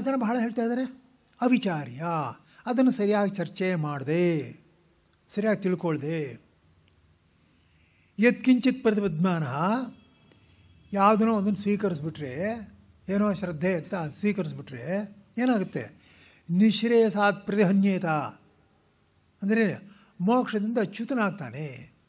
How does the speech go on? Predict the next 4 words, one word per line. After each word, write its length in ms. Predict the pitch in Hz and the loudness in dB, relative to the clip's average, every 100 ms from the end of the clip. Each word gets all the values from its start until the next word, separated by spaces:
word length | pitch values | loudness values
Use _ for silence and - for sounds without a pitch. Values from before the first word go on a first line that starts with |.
| _ | _
ಮೋಕ್ಷ 200 | 254 240 262 | -6 -4 -4
ಸಿಕ್ಕೋದಿಲ್ಲ 480 | 240 262 277 208 175 | -2 0 2 2 0
ಅವನಿಗೆ, 600 | 139 123 170 151 123 - _ _ _ _ _ _ _ _ _ _ _ _ _ _ _ _ _ _ _ _ _ _ _ _ _ _ _ _ _ | -4 -10 -8 -8 -12 -20 _ _ _ _ _ _ _ _ _ _ _ _ _ _ _ _ _ _ _ _ _ _ _ _ _ _ _ _ _
ಗೊತ್ತಾಯ್ತಲ್ವಾ? 680 | 165 180 165 170 180 - | -8 -6 -4 -4 -6 -10